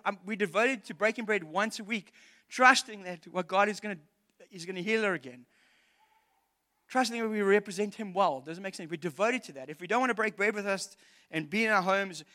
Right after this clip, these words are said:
and come and look at how messy my house is and eat with us, and then don't be here. Like, we're devoted to fellowship.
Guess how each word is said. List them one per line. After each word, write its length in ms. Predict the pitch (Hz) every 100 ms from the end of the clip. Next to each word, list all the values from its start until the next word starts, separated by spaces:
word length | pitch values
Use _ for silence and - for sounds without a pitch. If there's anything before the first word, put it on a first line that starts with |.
| - _ 156
and 180 | 160
come 180 | - 226
and 80 | 208
look 140 | 202
at 40 | 208
how 60 |
messy 260 | 185 196 214
my 160 | 196 175
house 260 | 180 185
is 120 | 185
and 100 | 160 165
eat 160 | 202
with 100 | 202
us, 240 | 190 185 -
and 160 | 156 - - _ _ _ _ _ _ _ _
then 140 | 196 208
don't 240 | 247 220 - _
be 140 | 139 117
here. 180 | 98 - - - - _ _ 147
Like, 300 | 139 - - _ _ _ _ _ _
we're 120 | 196
devoted 640 | 196 160 220 226 208 - -
to 120 | 208
fellowship. 580 | - 208 202 - 135